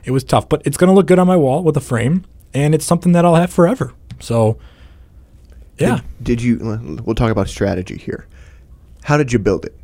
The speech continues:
Speaker 1: Okay, so it's, it's the United Center. It's during a Blackhawks playoff game.
Speaker 2: You start with corners?
Speaker 1: Well, I start with the border. So I
Speaker 2: Yeah.
Speaker 1: found all of the, found all of the edge pieces because obviously they're flat on one side.
Speaker 2: Easiest.
Speaker 1: So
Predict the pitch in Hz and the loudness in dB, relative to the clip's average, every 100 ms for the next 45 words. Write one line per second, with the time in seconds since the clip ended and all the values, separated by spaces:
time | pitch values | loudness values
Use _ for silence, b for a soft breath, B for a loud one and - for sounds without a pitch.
0 | - 123 107 - 120 117 113 - - 113 | -8 -4 -2 2 4 4 2 -4 -10 -10
1 | - 123 117 104 - 101 92 92 - 110 | -4 0 0 -2 -4 -4 -4 -6 -4 -2
2 | 110 101 113 110 117 113 - 113 107 - | -2 -2 -4 0 -2 -2 -2 0 0 -2
3 | 104 101 117 - - - - 127 113 - | -6 -6 -8 -14 -12 -8 -2 0 -2 -4
4 | 117 127 - - b b b b b b | -6 -6 -12 -14 b b b b b b
5 | b 147 - 185 156 120 117 85 - _ | b -2 2 2 2 -2 -4 -6 -16 _
6 | _ _ _ _ _ - 123 117 143 139 | _ _ _ _ _ -4 -2 -2 -2 -2
7 | 139 123 131 139 127 123 127 120 113 b | 0 0 0 0 -4 -6 -4 -4 -6 b
8 | - - - 143 135 131 143 131 127 127 | -20 -20 -6 -2 0 2 2 2 0 0
9 | 117 117 - 120 113 117 110 110 113 107 | 0 -2 0 -2 0 -4 -8 -8 -6 -4
10 | 110 104 113 104 - - 110 101 - 104 | -4 -6 -6 -6 -6 -2 0 0 -2 -2
11 | 104 101 - 90 82 - b b 123 113 | -2 -4 -4 -6 -8 -14 b b -6 -6
12 | - - - | -6 -10 -12